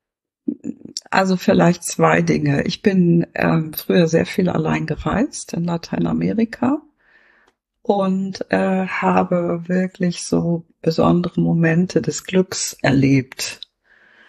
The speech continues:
ähm, mit mir alleine. Äh, dass ich das kann, dass ich das jetzt erleben darf, äh, die besondere Orte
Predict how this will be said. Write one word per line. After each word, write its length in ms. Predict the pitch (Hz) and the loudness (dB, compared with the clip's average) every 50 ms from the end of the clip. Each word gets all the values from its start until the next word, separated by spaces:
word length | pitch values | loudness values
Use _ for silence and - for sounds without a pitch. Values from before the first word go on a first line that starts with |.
| - - _ _ _ _ _ _ _ - - | -20 -20 _ _ _ _ _ _ _ -8 -4
ähm, 560 | 170 160 151 147 143 143 135 135 135 135 - _ _ | -2 -2 0 0 0 0 0 -2 -2 -4 -8 _ _
mit 360 | 165 170 185 185 - - - | 6 6 6 6 4 2 2
mir 540 | 165 165 170 175 175 170 151 - 127 - - | 4 4 6 6 6 6 6 4 0 -2 -2
alleine. 640 | - - 147 143 135 139 135 127 127 - - 127 135 - _ _ _ _ _ _ _ _ _ _ _ _ _ _ _ _ - 302 _ _ _ _ - - | 0 2 4 4 4 4 4 4 2 0 0 -2 -4 -6 _ _ _ _ _ _ _ _ _ _ _ _ _ _ _ _ -20 -20 _ _ _ _ -16 -14
Äh, 100 | - - - _ | -14 -16 -14 _
dass 220 | - - 143 - | -8 -8 -8 -6
ich 160 | - - - - | -8 -10 -6 -4
das 300 | - 113 110 - - - | -4 -4 -2 -6 -6 -6
kann, 840 | - - 220 196 190 190 190 185 180 180 175 175 175 175 185 185 - _ - - - _ _ _ _ _ - | 0 2 2 2 4 4 4 2 2 0 -2 -2 -4 -4 -6 -8 -12 _ -20 -20 -20 _ _ _ _ _ -14
dass 260 | - - 151 151 - | -2 -2 -2 0 0
ich 120 | - - - | -4 -4 -2
das 220 | - 143 - - | -2 -2 -2 0
jetzt 220 | - - - - - | -2 -2 -4 -4 -4
erleben 720 | - - 147 151 - 180 185 185 185 180 - 170 165 160 | -2 0 2 2 4 4 6 6 4 4 4 2 0 2
darf, 840 | - 165 156 151 147 147 151 151 151 143 - - - - - - - - - | 0 0 0 2 0 0 -2 -4 -4 -6 -10 -12 -10 -10 -10 -12 -16 -14 -12
äh, 300 | - - 135 131 - - _ _ _ _ _ _ _ _ _ _ _ _ _ _ - | -8 -8 -8 -8 -10 -14 _ _ _ _ _ _ _ _ _ _ _ _ _ _ -6
die 120 | - - - | -6 -6 -6
besondere 800 | - - - - - 143 - 147 143 143 143 139 - - - - | -6 -10 -6 -4 -4 0 0 0 2 2 0 0 -2 -4 -2 2
Orte 760 | - 175 180 180 185 180 - - - 165 160 156 160 160 | 2 4 4 4 2 0 -2 -2 -2 -2 -2 -2 -4 -8